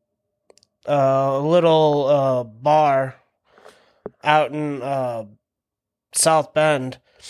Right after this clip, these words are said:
And, uh, <laughs> I tried ordering another drink, and they wouldn't serve me. And I was <laughs> like, "That's probably for the best."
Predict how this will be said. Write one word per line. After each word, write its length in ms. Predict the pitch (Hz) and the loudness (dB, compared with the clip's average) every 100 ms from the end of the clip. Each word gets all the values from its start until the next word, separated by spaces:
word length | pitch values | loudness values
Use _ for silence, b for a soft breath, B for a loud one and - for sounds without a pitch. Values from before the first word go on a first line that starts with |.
| B B B B B _ _ - | B B B B B _ _ -12
And, 420 | 156 156 151 151 | -4 -2 -2 -2
uh, 400 | 151 151 151 143 - B 453 453 | -2 0 0 -2 -10 B -14 -4
<laughs> 200 | 185 180 - B B B | 0 0 -2 B B B
I 100 | 165 | -2
tried 260 | 156 175 180 | 2 2 2
ordering 420 | 175 180 175 180 | 2 2 2 2
another 320 | 180 175 170 | 0 0 -2
drink, 360 | 147 135 185 151 | -4 -4 -4 -2
and 120 | 165 | -2
they 100 | 175 | 0
wouldn't 320 | 170 156 143 | 0 -2 -4
serve 300 | 135 170 156 | -8 -6 -6
me. 220 | 151 151 131 b b b | -6 -10 -10 b b b
And 140 | - 170 | -6 0
I 120 | 175 | 0
was 280 | 165 156 - | 0 -2 0
<laughs> 0 | |
like, 280 | 190 185 165 | 0 0 -2
"That's 560 | 135 160 190 196 160 - | 0 2 4 2 -4 -14
probably 840 | - 170 175 175 170 165 175 175 | -4 0 2 2 0 -2 -2 -2
for 320 | 156 151 147 | -4 -6 -4
the 120 | 147 135 | -4 -6
best." 580 | 123 120 123 - - | -6 -4 -4 -6 -12